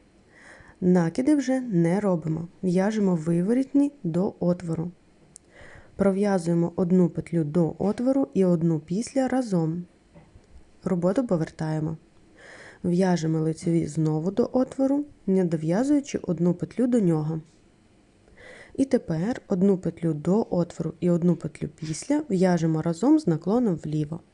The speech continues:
Далі в'язання повертаємо, знову в'яжемо до отвору,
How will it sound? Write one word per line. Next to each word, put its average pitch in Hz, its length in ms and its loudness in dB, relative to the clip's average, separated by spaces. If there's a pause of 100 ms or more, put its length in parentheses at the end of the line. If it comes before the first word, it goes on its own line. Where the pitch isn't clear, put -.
(840)
Далі 175 300 -6
в'язання 156 420 0
повертаємо, 170 840 0 (240)
знову 180 420 4
в'яжемо 156 520 0
до 165 260 2
отвору, 226 580 0